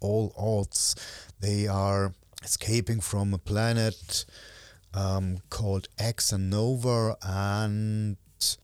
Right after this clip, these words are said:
are stranding on another planet where the adventure takes place. Mm, you play two characters at the same time. You can switch between them. You have to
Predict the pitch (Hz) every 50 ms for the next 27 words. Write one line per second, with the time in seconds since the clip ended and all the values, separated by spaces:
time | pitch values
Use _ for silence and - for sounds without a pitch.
0 | _ - 101 98 95 95 95 - - - - - 98 98 98 101 110 110 110 107
1 | 104 104 - - 92 92 92 98 95 92 95 101 - - - 95 92 92 107 113
2 | 117 110 101 - - - 95 95 92 95 98 104 98 - 92 85 95 98 98 101
3 | 104 104 104 104 113 - 127 104 95 101 101 101 98 95 98 95 95 98 101 -
4 | - - 101 95 - 95 95 98 107 110 - - 107 104 104 101 95 - - -
5 | - - 101 95 101 98 - - - - - - - - - - _ _ - _
6 | _ _ _ - - 127 131 127 117 98 85 80 - - - - - - - -
7 | - - - - - - - - - _ _ 110 110 123 131 127 123 127 131 123
8 | 123 - - - - - - 110 110 - - 127 120 117 - - _ - - 185
9 | 175 - - 147 143 147 151 - - 143 131 - - 113 - 107 98 - - -
10 | 117 127 160 180 - - - 113 104 101 101 107 123 143 165 175 - - 101 104
11 | - - 95 90 87 - - 113 117 - - - - - - - - 117 - -
12 | - - 117 120 120 127 120 117 123 123 120 123 131 135 131 - - - 131 107
13 | 107 110 98 95 107 110 104 - - - 110 107 98 98 98 98 -